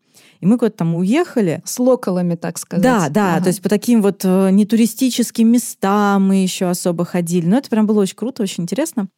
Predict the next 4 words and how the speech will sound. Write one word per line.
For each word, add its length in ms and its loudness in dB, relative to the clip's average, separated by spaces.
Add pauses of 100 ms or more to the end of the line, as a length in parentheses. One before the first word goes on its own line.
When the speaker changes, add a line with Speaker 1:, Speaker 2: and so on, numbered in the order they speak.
Speaker 1:
И 600 2
мы 200 2
случайно 600 0
встречаем 920 -2